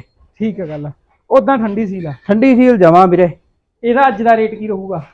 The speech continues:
Speaker 2: ਇਹਦਾ ਵੀਰੇ ਅੱਜ ਦਾ ਰੇਟ ਪੈਂਤੀ ਹਜ਼ਾਰ ਆ।
Speaker 1: ਅੱਜ ਦਾ ਪੈਂਤੀ ਆ ਤੇ ਤਿਆਰ ਹੋਈ ਦਾ?
Speaker 2: ਫੇਰ ਤਾਂ ਬਈ ਇਹ ਪੰਜਾਹ ਤੋਂ ਵੀ ਟੱਪ ਜੂ।
Speaker 1: ਅੱਛਾ।
Speaker 2: ਹਾਂ, ਕਿਉਂ ਕੱਦ ਕਾਠ ਦੇਖ ਲਓ ਤੁਸੀਂ।
Speaker 1: ਠੀਕ ਆ ਗੱਲ।
Speaker 2: ਠੰਡੀ ਸੀਲ ਤਾਂ ਤੁਸੀਂ ਦੇਖੀ ਜਾਂਦੇ ਹੋ।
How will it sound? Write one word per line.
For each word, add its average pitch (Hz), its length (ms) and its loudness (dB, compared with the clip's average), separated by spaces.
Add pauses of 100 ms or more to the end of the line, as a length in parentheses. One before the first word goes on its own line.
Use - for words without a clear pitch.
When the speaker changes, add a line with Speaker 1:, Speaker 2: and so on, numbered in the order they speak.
(200)
Speaker 2:
ਇਹਦਾ 233 220 8
ਵੀਰੇ 247 280 6
ਅੱਜ 202 140 4
ਦਾ 208 160 6
ਰੇਟ 208 180 6
ਪੈਂਤੀ 190 440 -4
ਹਜ਼ਾਰ 151 200 -4
ਆ। 107 100 -18 (800)
Speaker 1:
ਅੱਜ 196 180 0
ਦਾ 226 140 0
ਪੈਂਤੀ 202 440 -6
ਆ 220 100 -4
ਤੇ 220 100 -6
ਤਿਆਰ 214 360 -2
ਹੋਈ 202 220 -2
ਦਾ? 185 160 -4 (300)
Speaker 2:
ਫੇਰ 165 240 0
ਤਾਂ 175 140 4
ਬਈ 185 120 0
ਇਹ 185 200 2
ਪੰਜਾਹ 165 320 2
ਤੋਂ 175 120 -2
ਵੀ 151 100 -2
ਟੱਪ 139 260 -4
ਜੂ। 131 200 -10 (320)
Speaker 1:
ਅੱਛਾ। 170 180 -10 (140)
Speaker 2:
ਹਾਂ, 120 300 -2
ਕਿਉਂ 170 200 0
ਕੱਦ 160 300 2
ਕਾਠ 147 280 6
ਦੇਖ 135 200 0
ਲਓ 123 160 -2
ਤੁਸੀਂ। 117 260 -12
Speaker 1:
ਠੀਕ 190 380 -12
ਆ 175 80 -8
ਗੱਲ। 165 80 -6
Speaker 2:
ਠੰਡੀ 180 280 4
ਸੀਲ 196 200 4
ਤਾਂ 190 120 6
ਤੁਸੀਂ 185 260 0
ਦੇਖੀ 165 320 0
ਜਾਂਦੇ 160 260 4
ਹੋ। 156 100 -2